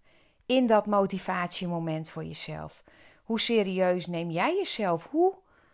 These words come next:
hoe waard vind jij het jezelf om dan een extra ochtend die week voor jezelf vrij te plannen? Nou, dat was zo'n fijne,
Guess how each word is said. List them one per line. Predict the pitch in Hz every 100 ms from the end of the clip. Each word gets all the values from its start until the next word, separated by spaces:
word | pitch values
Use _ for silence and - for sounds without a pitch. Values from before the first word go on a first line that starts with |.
| _ _ _ _ _ _
hoe | - 392
waard | 240 269 339 427
vind | - 294 240
jij | 240 320
het | 359
jezelf | - - - 233 277 311 -
om | - 226 220 220 - _
dan | - - 202
een | 196
extra | - 247 - 233 -
ochtend | 220 220 - 202 202
die | 202 190
week | 185 185 190
voor | - 185
jezelf | 175 - 175 170
vrij | 165 - 170
te | 160 -
plannen? | - - - _ _ _ _ _ _ _ - _
Nou, | - 185
dat | 190
was | 226 220 -
zo'n | 349 381
fijne, | - 302 285 269 262 254